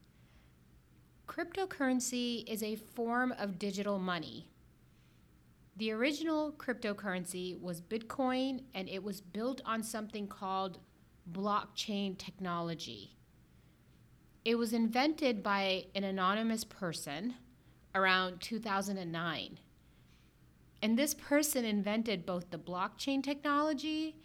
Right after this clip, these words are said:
and also the first cryptocurrency, Bitcoin. Since this time, many additional currencies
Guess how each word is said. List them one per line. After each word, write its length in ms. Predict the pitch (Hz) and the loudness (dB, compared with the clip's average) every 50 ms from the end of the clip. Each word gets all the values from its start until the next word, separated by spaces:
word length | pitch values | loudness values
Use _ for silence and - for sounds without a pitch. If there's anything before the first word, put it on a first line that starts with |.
| - - - - - - - - | -20 -20 -20 -20 -20 -20 -20 -6
and 220 | - 196 196 190 - - - | -4 -2 -2 -2 -4 -8 -4
also 680 | 185 208 233 254 247 247 - - 202 185 185 175 147 165 156 | 0 2 2 2 2 0 -2 -2 0 0 -2 -4 -6 -6 -4
the 80 | 190 | -6
first 560 | 180 - - - 196 196 208 214 - - - | -6 -6 -6 -4 -2 -2 -2 -2 -4 -6 -8
cryptocurrency, 1120 | - - 190 185 185 - 190 180 180 - - 170 156 175 180 175 - - 127 - - 170 - - - - - - - - - - - - - - - - - - - - - - - - - - - - - - - - - - | -6 -6 -8 -8 -4 -4 -4 -4 -4 -6 -10 -10 -8 -8 -6 -6 -6 -8 -8 -10 -12 -16 -20 -20 -20 -20 -20 -20 -20 -20 -20 -20 -20 -20 -20 -20 -20 -20 -20 -20 -20 -20 -20 -20 -20 -20 -20 -20 -20 -20 -20 -20 -20 -20 -16 -2
Bitcoin. 540 | 175 214 220 220 220 - 185 160 143 - - - - - - - - - - - - - - - - - - - - - - | 2 2 2 2 0 -4 -4 -4 -4 -6 -10 -14 -18 -20 -20 -20 -20 -20 -20 -20 -20 -20 -20 -20 -20 -20 -20 -20 -20 -20 -12
Since 360 | - - - 285 294 311 302 | -6 -2 0 2 2 2 2
this 260 | - 302 302 302 294 - | 2 0 0 0 0 -2
time, 680 | - - 262 254 247 233 226 226 233 233 233 226 233 - | -4 -2 0 2 4 4 4 2 2 2 0 -2 -4 -6
many 460 | - 214 208 214 214 214 226 247 269 277 | -2 0 2 2 4 4 4 6 6 4
additional 400 | 254 214 247 247 247 - 233 226 | 4 4 2 0 0 -2 -2 -4
currencies 1120 | 226 - 226 208 208 208 214 202 202 202 - - 190 190 185 180 180 180 175 175 - - | -4 -4 -2 -2 0 0 -2 -2 -4 -4 -4 -4 -4 -4 -4 -4 -4 -6 -6 -6 -10 -12